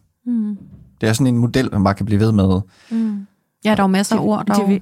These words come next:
Speaker 3: altså, det er virkelig inspirerende. Jeg, for eksempel, hvis jeg tog den med en stor drøm og spurgte ind til ham og hans drøm,
Speaker 2: Ja.
Speaker 3: og jeg selv skulle fortælle om min drøm, så ville jeg jo få svar på så meget, så jeg ikke skulle spilde,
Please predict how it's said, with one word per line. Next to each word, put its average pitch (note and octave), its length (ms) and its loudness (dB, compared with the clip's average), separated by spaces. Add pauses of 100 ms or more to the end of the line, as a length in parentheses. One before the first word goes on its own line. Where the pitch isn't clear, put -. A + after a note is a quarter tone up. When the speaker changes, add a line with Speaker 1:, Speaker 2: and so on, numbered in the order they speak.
Speaker 3:
altså, - 180 -6
det F#3 60 2
er F3 40 0
virkelig F#3 280 0
inspirerende. F#3 500 0
Jeg, F#3+ 180 0
for F#3+ 140 -6
eksempel, B3 320 -4
hvis G3+ 120 -2
jeg G#3+ 80 -2
tog G3+ 140 -2
den G#3 160 0
med F#3 120 0
en F#3 100 2
stor - 340 -2
drøm E3+ 300 -4
og F#3+ 100 -2
spurgte F3 300 -2
ind F3+ 160 -2
til E3+ 340 -2
ham D#3+ 300 -2
og F3+ 60 -4
hans E3 220 -4
drøm, - 160 0
Speaker 2:
Ja. F3 100 2 (140)
Speaker 3:
og F3 80 0
jeg E3 100 0
selv G3 140 -2
skulle - 140 -12
fortælle E3+ 360 -2 (680)
om G#3+ 80 2
min D#4 140 0 (140)
drøm, - 120 -6 (600)
så - 140 -2
ville A#3+ 160 2
jeg A#3 60 2
jo A#3+ 100 2
få A#3 140 -2
svar - 440 -2
på A3 80 -2
så B3+ 160 0
meget, G3 460 2 (160)
så - 180 -2
jeg G#3+ 120 0
ikke - 160 -2
skulle - 200 -4
spilde, D4 480 0